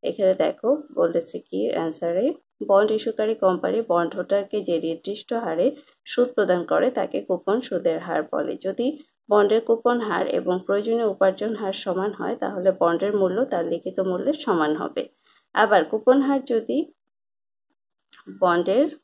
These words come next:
উপার্জন হারের চেয়ে বেশি হয়, তাহলে বন্ডের মূল্য লিখিত মূল্যের চেয়ে বেশি হবে এবং কুপন হার কম হলে বন্ডের মূল্য লিখিত মূল্যের চেয়ে কম হবে। এভাবে কুপন হার বন্ডের আয়ের ওপর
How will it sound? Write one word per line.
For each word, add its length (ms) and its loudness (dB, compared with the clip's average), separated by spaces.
উপার্জন 560 0
হারের 320 0
চেয়ে 200 -2
বেশি 260 -2
হয়, 220 2
তাহলে 260 -2
বন্ডের 340 2
মূল্য 160 0
লিখিত 240 -4
মূল্যের 320 0
চেয়ে 260 4
বেশি 300 -4
হবে 260 0
এবং 140 2
কুপন 340 0
হার 140 0
কম 140 4
হলে 180 2
বন্ডের 340 0
মূল্য 160 2
লিখিত 240 -8
মূল্যের 320 -2
চেয়ে 220 0
কম 160 0
হবে। 180 -6
এভাবে 280 2
কুপন 380 -6
হার 140 2
বন্ডের 320 4
আয়ের 240 -2
ওপর 180 0